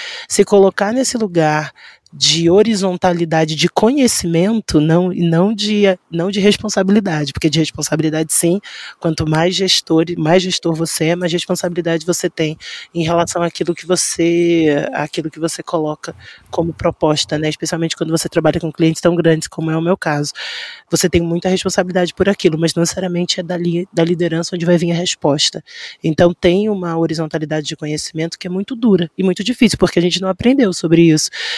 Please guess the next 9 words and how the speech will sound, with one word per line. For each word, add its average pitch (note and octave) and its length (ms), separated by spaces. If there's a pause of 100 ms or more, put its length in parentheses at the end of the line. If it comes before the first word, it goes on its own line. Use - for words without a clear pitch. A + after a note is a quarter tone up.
(480)
Corporativamente, F#3 960
não G#3 160
é G3 60
esse G#3+ 180
lugar B3+ 380
que - 60
uma F3+ 100
liderança D#3+ 540
ocupa. D3 440